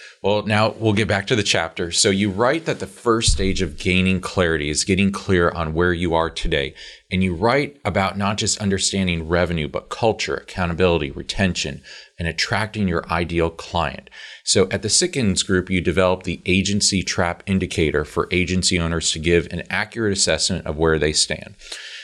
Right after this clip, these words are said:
So I took the assessment, and frankly, I did not score well on it. I scored a generous thirty-seven, and it was mainly carried by the fact that we have less than two percent of part-time clients in our agency. So I gave myself a ten for that. So that was,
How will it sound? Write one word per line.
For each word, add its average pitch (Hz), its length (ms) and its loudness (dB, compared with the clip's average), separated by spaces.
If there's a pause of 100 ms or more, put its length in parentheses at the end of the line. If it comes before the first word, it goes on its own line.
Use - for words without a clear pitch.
(100)
So - 440 0
I 120 180 4
took 156 240 0
the 110 140 2
assessment, 85 580 2
and 80 420 0
frankly, 92 360 2
I 87 140 -2
did 85 140 -2
not 76 200 0
score 76 260 2
well 71 180 2
on 67 200 -4
it. - 240 -8
I 87 120 -2
scored 101 340 2
a 85 40 2
generous 92 720 0
thirty-seven, 85 840 2
and 87 120 2
it 87 40 4
was 87 180 4
mainly 101 600 2
carried 87 360 0
by 82 120 0
the 85 80 -2
fact 71 420 -4 (320)
that 90 180 4
we 101 120 4
have 92 140 2
less 90 240 2
than 85 120 -4
two - 180 0
percent 92 380 -2
of 80 100 -6
part-time 82 500 -2
clients 76 440 -2
in 82 80 -2
our 73 120 0
agency. - 540 -2
So - 180 0
I 82 60 2
gave 98 180 0
myself 90 380 -2
a - 60 -12
ten 80 280 -6
for 80 140 -4
that. - 240 -4
So - 120 -2
that 80 180 -2
was, 78 260 0